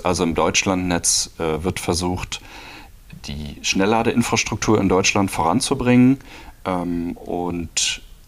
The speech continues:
äh, genau, dort sollen dann in Deutschland, äh, knapp tausend Schnellladepunkte errichtet werden, ähm, und quasi mit gefördert werden. Äh, und, äh, wir, oder nicht, nicht ich und auch nicht mein Team, ein anderes Team bei uns,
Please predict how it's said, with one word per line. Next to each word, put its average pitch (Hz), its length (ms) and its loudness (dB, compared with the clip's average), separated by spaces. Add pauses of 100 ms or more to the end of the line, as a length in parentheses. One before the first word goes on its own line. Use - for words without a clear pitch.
(100)
äh, 82 200 -8
genau, 98 280 2
dort 90 260 2
sollen 95 280 4
dann 92 160 2
in 87 180 0
Deutschland, 90 840 2
äh, 82 160 0
knapp - 280 -4
tausend 87 680 0 (320)
Schnellladepunkte 87 1300 2
errichtet 113 460 -2
werden, 107 420 4 (640)
ähm, 85 440 -2
und - 600 -4 (160)
quasi 82 240 0
mit - 480 -2
gefördert 104 440 0
werden. 101 300 2 (800)
Äh, 87 60 -6
und, 85 640 -4
äh, 82 160 2
wir, 90 540 2 (480)
oder 69 220 -6 (140)
nicht, - 340 -4 (160)
nicht 78 200 -4
ich 113 220 2
und 80 100 4
auch 71 80 4
nicht 82 160 0
mein 76 160 2
Team, 123 240 8
ein - 140 2
anderes 123 300 6
Team 123 240 8
bei 117 140 6
uns, 107 480 4